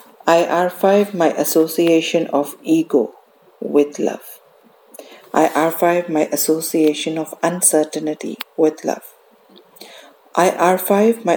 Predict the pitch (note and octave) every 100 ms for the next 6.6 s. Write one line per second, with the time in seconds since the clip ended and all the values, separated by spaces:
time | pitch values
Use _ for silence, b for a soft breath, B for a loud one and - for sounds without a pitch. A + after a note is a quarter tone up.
0 | - D#3+ - E3+ E3+ F3+ F3 E3+ F3 E3+
1 | - D#3+ D#3+ E3 - D#3+ D#3+ D#3+ D#3 D#3+
2 | C#3 C#3+ C#3 - _ - A#3 D#3 - -
3 | - - - - _ _ b b b b
4 | b b - F3+ E3+ F#3 - G3 F#3 G3+
5 | A3 - - D3+ D3 - C#3+ C3+ - G#2
6 | - - - - - -